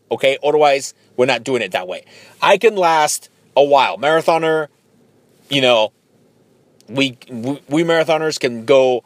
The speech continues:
for hours. And, you know, you just picture something, you count to a hundred, you think of your grandma's titties, and, you know, it l-, makes you last longer.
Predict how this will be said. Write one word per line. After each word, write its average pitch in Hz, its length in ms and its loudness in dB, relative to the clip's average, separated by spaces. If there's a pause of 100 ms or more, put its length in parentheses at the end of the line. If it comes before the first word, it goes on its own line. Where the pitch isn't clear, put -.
(100)
for - 200 -4
hours. 117 580 0 (400)
And, 131 300 0
you 131 100 -6
know, 123 140 0
you 113 60 -6
just 101 240 -14
picture 190 360 -2
something, 185 480 -2
you 135 100 -12
count 170 320 -6
to 190 60 2
a 170 80 2
hundred, 165 480 -2 (480)
you 127 300 -6 (140)
think 190 300 0
of 170 100 2
your 165 100 -2
grandma's 160 1040 2
titties, 156 580 -2 (320)
and, 143 540 0 (340)
you 160 140 2
know, 135 280 4
it 139 120 -2
l-, 147 100 -6
makes 143 380 -4
you 151 100 -4
last 120 320 0
longer. 123 340 -2